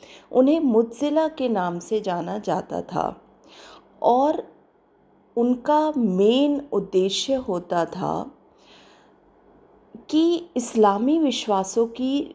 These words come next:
रक्षा करें, और इसके लिए वो यूनानी तर्क और विवेचना, जो, अ, कलाम जिसको कहते हैं, उन तरीक़ों का इस्तेमाल किया करते थे।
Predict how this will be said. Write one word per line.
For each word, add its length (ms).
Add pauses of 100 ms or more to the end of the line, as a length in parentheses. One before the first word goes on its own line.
रक्षा 500
करें, 480 (1900)
और 280
इसके 380
लिए 300
वो 280
यूनानी 680
तर्क 580 (480)
और 180
विवेचना, 1120 (240)
जो, 500
अ, 400 (120)
कलाम 440
जिसको 360
कहते 360
हैं, 340 (440)
उन 140
तरीक़ों 580
का 260
इस्तेमाल 600 (100)
किया 240
करते 580
थे। 160